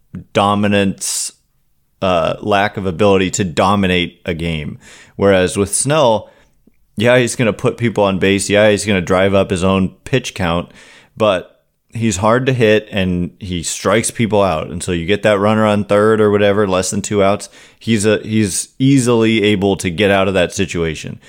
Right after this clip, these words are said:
He can completely dominate. I mean, the last two seasons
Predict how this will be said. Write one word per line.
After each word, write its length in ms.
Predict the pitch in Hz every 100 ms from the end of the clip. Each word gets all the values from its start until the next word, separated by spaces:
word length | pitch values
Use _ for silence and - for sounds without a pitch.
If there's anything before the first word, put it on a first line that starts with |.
| - - -
He 180 | 117 104
can 300 | 117 98 87
completely 760 | - 101 - 127 143 139 135
dominate. 580 | 113 107 104 87 80 82
I 80 | 92
mean, 200 | 98 98
the 80 | 98
last 320 | 110 123 -
two 180 | 135 123
seasons 580 | 117 113 113 104 -